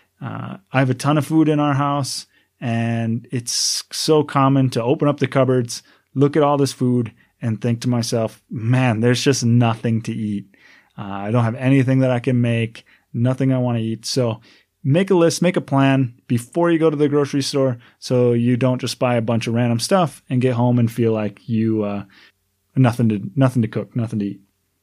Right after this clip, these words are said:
Next step is to, uh, to meal plan. Plan out your meals. Plan out what you're gonna eat each week. Helps make a list a little bit easier. Uh, what you can also do is find places where you can buy in bulk.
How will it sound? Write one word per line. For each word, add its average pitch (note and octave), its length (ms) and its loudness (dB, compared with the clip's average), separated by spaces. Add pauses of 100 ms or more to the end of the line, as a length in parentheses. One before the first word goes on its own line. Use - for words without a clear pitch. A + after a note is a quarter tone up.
(720)
Next F#3+ 160 2
step G3 220 0
is D3+ 300 4
to, C#3+ 400 4
uh, B2 360 0
to D3 100 2
meal E3 220 4
plan. A2 280 -4
Plan D3+ 180 0
out D#3+ 160 0
your D#3 80 2
meals. D3 260 -2
Plan C3+ 240 2
out C#3+ 260 0
what C#3 300 -4
you're C#3+ 80 0
gonna C#3 140 2
eat C3 260 0
each B2+ 260 -4
week. D#3+ 320 0 (240)
Helps A#2 280 -6
make - 540 -4 (140)
a A2 60 -8
list C#3 540 0 (320)
a C3 60 -2
little D3 200 4
bit D3 140 2
easier. D#3 500 0 (400)
Uh, A2+ 360 -10 (300)
what E3+ 140 0
you F#3 80 2
can G3 80 4
also F#3 220 2
do F3+ 120 2
is E3 120 0
find D#3 260 -2
places C#3+ 300 0
where C#3 100 4
you C3 80 2
can C3 200 2
buy A#2 240 -4
in A#2 140 0
bulk. B2+ 460 -2